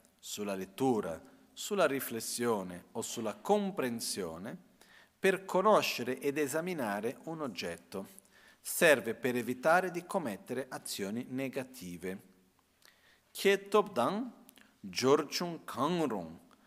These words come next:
gyule timu ki nyempo chenube sosortope sherabos. Si tratta di una forma di saggezza,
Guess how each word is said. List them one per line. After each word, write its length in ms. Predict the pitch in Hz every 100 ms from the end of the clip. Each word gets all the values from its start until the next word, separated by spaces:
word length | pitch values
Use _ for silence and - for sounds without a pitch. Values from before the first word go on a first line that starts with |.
| _
gyule 800 | - 104 156 151 104 95 - -
timu 440 | - 247 240 226 -
ki 120 | 131
nyempo 680 | 131 180 175 131 104 95 -
chenube 720 | - - 220 175 120 104 98
sosortope 1000 | - - 240 202 - - - 101 - 90
sherabos. 920 | - 131 107 82 73 90 175 - - - _ _ - - -
Si 220 | - 180
tratta 340 | 175 226 226 190
di 80 | 170
una 140 | 165
forma 480 | - 202 208 190 170
di 100 | 151
saggezza, 880 | - 151 113 151 151 - - 117